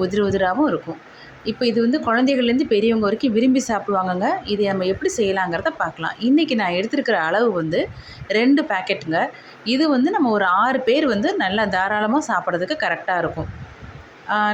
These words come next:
நான் வந்து அப்ப அணில் சேமியா தான் எடுத்திருக்கேன். உங்களுக்கு நீங்க எந்த பிராண்ட் வேணாலும் எடுத்துக்கோங்க. அது ஏற்கனவே வறுத்தது தான். இருந்தாலும் நம்ம இந்த மாதிரி ஒரு முறை லைட்டா ட்ரை ரோஸ்ட், வெறும் வாணல்ல எண்ணெயெல்லாம் போடாம வறுத்துட்டு,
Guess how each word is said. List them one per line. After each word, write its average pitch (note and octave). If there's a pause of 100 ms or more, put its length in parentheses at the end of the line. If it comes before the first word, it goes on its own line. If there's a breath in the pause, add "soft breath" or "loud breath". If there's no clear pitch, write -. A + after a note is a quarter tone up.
நான் A3+
வந்து C4+ (160)
அப்ப A3+ (800)
அணில் C#4
சேமியா A3
தான் A#3+
எடுத்திருக்கேன். G3
உங்களுக்கு C4+
நீங்க A3+ (100)
எந்த C#4+ (100)
பிராண்ட் G#3+
வேணாலும் G3
எடுத்துக்கோங்க. F#3 (140)
அது G3 (120)
ஏற்கனவே B3
வறுத்தது A3+
தான். A#3 (540 loud breath)
இருந்தாலும் D4 (160)
நம்ம A3
இந்த G3+
மாதிரி G#3 (120)
ஒரு G#3+
முறை G3+
லைட்டா A#3 (100)
ட்ரை G3 (120)
ரோஸ்ட், - (600 loud breath)
வெறும் D4
வாணல்ல G3+ (200)
எண்ணெயெல்லாம் G#3+
போடாம F#3+ (220)
வறுத்துட்டு, A3+